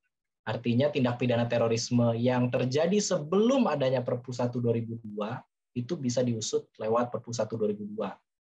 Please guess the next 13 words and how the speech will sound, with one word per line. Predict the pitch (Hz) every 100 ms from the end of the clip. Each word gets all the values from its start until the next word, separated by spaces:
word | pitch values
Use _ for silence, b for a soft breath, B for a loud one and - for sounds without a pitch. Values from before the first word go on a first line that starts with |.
| _ _ -
Tetapi | 147 240 269
di | 254
sisi | 202 160
lain, | 139 110 95 95 127 208 - _ _ _
di | _ 117
pasal | 117 135 143 165 143
dua | 127
puluh | 135 127
delapan | 120 123 123 -
I | 123 120
Undang-Undang | 117 113 113 110
Dasar | 107 117
seribu | - 113 110